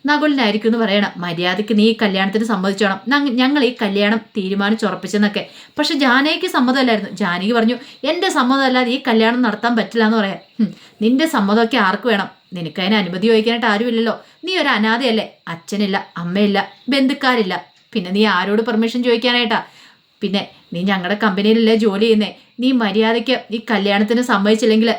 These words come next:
നിന്നെ കൊണ്ട് സമ്മതിപ്പിക്കാനുള്ള കാര്യങ്ങളൊക്കെ ഞങ്ങൾക്കറിയാമെന്ന്" പറയണം. ഉം, "വേണമെങ്കിൽ നിന്നെ കമ്പനിയിൽ എന്തെങ്കിലും ക്രമക്കേട് കാണിച്ച് നിന്നെ അകത്താക്കാനുള്ള വഴി ഞങ്ങൾക്കറിയാം.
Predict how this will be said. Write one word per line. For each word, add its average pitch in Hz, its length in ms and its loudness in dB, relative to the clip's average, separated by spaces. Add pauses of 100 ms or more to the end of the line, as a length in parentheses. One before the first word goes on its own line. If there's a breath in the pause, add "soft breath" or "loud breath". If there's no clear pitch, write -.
(120)
നിന്നെ 254 300 4
കൊണ്ട് 233 260 2
സമ്മതിപ്പിക്കാനുള്ള 214 760 0
കാര്യങ്ങളൊക്കെ 208 600 0
ഞങ്ങൾക്കറിയാമെന്ന്" 202 560 0
പറയണം. 196 300 0 (760)
ഉം, 190 160 0 (360 loud breath)
"വേണമെങ്കിൽ 185 480 0 (260 loud breath)
നിന്നെ 190 240 0
കമ്പനിയിൽ 196 440 0
എന്തെങ്കിലും 208 360 2
ക്രമക്കേട് 208 480 0
കാണിച്ച് 208 340 -2
നിന്നെ 262 240 0
അകത്താക്കാനുള്ള 220 640 0
വഴി 208 220 0
ഞങ്ങൾക്കറിയാം. 208 600 0